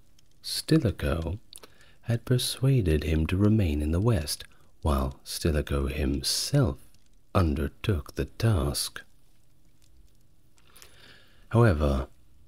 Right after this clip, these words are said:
Stilicho faced internal opposition, fueled by false accusations spread by Olympius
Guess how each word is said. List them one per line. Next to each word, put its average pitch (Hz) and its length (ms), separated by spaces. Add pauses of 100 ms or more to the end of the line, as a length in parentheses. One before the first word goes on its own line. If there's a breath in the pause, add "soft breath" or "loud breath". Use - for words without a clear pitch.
(440)
Stilicho 73 560
faced 71 480
internal 78 760
opposition, 73 800 (720 loud breath)
fueled 95 640
by 73 260
false - 680
accusations 87 1080
spread 78 380
by 71 320
Olympius 87 840